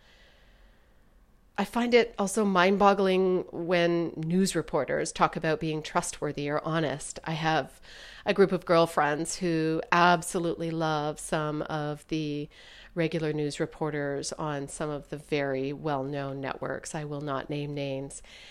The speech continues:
And they just adore these, uh,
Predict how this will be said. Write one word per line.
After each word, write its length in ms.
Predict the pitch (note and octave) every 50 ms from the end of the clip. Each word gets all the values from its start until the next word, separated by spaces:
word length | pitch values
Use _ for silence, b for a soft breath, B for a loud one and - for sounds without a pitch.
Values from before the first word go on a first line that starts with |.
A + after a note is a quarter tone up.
| B B B B _
And 440 | - D3 D3 D3 D3 D3 D3 D3 - - -
they 140 | - D#3+ D3+
just 260 | - E3 D#3 - -
adore 460 | F#3+ D#3+ E3+ F3 F3 F#3 G#3 A3+ A3
these, 560 | E3+ D#3 C#3+ C#3+ C#3+ - - - - - - -
uh, 280 | - C#3 C3+ C#3 C3+